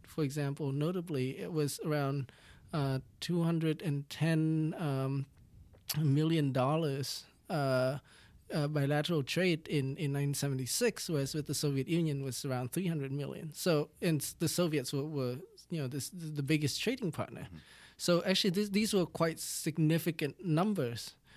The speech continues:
Speaker 1: for Vietnam in trying to diversify itself. And the other part of the mischance is Vietnam's efforts at normalizing relations with the U S and, and breaking that most significant of embargoes. Uh, and that came very, very close,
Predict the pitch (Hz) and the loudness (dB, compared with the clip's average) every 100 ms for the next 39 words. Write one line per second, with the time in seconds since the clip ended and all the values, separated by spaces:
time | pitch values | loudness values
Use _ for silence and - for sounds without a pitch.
0 | - - 151 135 143 156 131 131 180 147 | -20 -4 -2 -2 -2 -2 -2 -2 0 0
1 | 135 156 143 139 147 143 139 147 135 147 | 2 0 0 -2 -2 -4 -4 -2 0 -2
2 | 147 143 143 - - - 147 - 147 151 | -4 -8 -8 -8 -10 -8 -8 0 0 -2
3 | - _ - 156 151 214 214 226 214 - | -8 _ -2 0 4 4 6 4 4 -2
4 | - 180 190 160 143 156 - 196 196 175 | -6 -4 -2 0 0 -2 -4 -2 -2 -2
5 | 151 127 - 156 147 143 139 139 - - | -2 -4 -6 -6 -4 -4 -4 -4 -8 -14
6 | - - - 175 - 175 170 135 156 151 | -20 -20 -6 -6 0 0 0 -2 0 2
7 | 151 139 151 135 135 139 143 139 135 131 | 2 0 0 0 0 0 -2 -2 -2 0
8 | 151 175 - 240 127 123 - 127 135 185 | 0 -2 -4 -4 -4 -4 -4 -4 -4 -6
9 | 170 151 151 147 135 120 - - - - | 0 0 2 -2 -2 -4 -6 -16 -20 -20
10 | _ _ 147 165 - 160 147 175 185 156 | _ _ 2 4 2 0 0 0 -4 -8
11 | 170 127 131 123 120 123 - 71 - - | -8 -6 -4 -2 -2 -4 -8 -10 -12 -16
12 | - - - 143 147 139 156 151 - 143 | -20 -16 -4 -4 0 2 2 2 2 2
13 | 139 151 151 143 143 131 - 180 202 - | 4 4 2 2 0 -2 2 2 2 -2